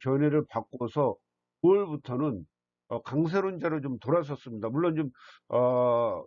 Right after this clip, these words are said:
이제 약세론자가 강세론자로 바뀌는 이런 걸 본다면 투자자 입장에서는 꼭 환영할 미-, 만한 일도 아니고 좀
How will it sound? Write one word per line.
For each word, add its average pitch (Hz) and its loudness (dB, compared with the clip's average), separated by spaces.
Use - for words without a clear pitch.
이제 127 -4
약세론자가 156 0
강세론자로 135 -4
바뀌는 143 -2
이런 139 0
걸 139 0
본다면 113 -2
투자자 190 -2
입장에서는 151 -2
꼭 160 0
환영할 185 2
미-, 135 0
만한 131 0
일도 123 -2
아니고 117 -2
좀 131 -20